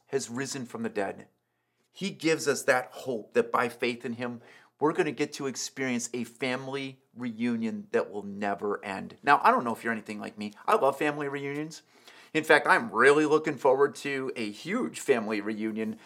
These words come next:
this summer when my oldest son gets married. It's gonna be awesome. But here's the thing. Every family reunion comes to an end here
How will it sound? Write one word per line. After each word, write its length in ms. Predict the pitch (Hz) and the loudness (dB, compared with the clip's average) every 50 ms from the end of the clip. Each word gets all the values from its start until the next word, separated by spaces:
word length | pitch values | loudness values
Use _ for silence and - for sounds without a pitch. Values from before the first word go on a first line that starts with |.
| - - _ | -20 -12 _
this 200 | - 139 123 - | 2 2 2 4
summer 400 | - 131 127 147 135 95 90 95 | 2 2 2 4 4 2 2 0
when 320 | 110 110 113 107 110 110 110 | 0 0 0 -2 -2 -4 -2
my 200 | 107 113 107 - | 0 0 0 2
oldest 400 | 120 120 120 117 120 113 - - | 0 -4 -2 -2 -2 -4 0 0
son 160 | 117 117 123 | 0 0 0
gets 260 | 110 107 101 - - | -2 -4 -4 -4 -4
married. 400 | 98 104 110 120 87 - - - | 0 2 2 2 2 0 -4 -6
It's 120 | 120 - | -6 -4
gonna 120 | - 180 180 | -6 -6 -8
be 120 | 190 - - | -8 -12 -12
awesome. 540 | - 135 196 247 - - 113 - - - - _ - - - _ | -10 -8 -8 -6 -6 -6 -6 -6 -8 -12 -20 _ -20 -20 -8 _
But 80 | 170 160 | -6 -4
here's 200 | 180 233 240 196 | -4 -6 -6 -6
the 60 | 156 | -8
thing. 340 | - 202 208 - 113 - _ _ _ _ _ _ _ _ _ _ _ - | -6 -6 -6 -6 -8 -14 _ _ _ _ _ _ _ _ _ _ _ 2
Every 200 | 139 151 202 220 | 2 2 2 2
family 380 | 220 - 185 170 170 185 185 | 4 4 4 4 2 -2 -4
reunion 560 | 180 175 147 117 104 95 95 95 95 107 113 - _ _ _ _ _ _ | -4 -4 -4 -4 -4 -4 -6 -6 -8 -8 -10 -12 _ _ _ _ _ _
comes 280 | - - 104 95 95 - | -8 -8 -8 -6 -6 -10
to 140 | - 107 101 | -8 -8 -8
an 60 | 101 | -8
end 280 | 95 90 95 - - _ _ _ _ _ _ _ _ _ _ _ _ _ _ _ _ _ | -8 -10 -12 -16 -20 _ _ _ _ _ _ _ _ _ _ _ _ _ _ _ _ _
here 340 | - 123 120 110 113 113 | -4 -2 0 0 -2 -4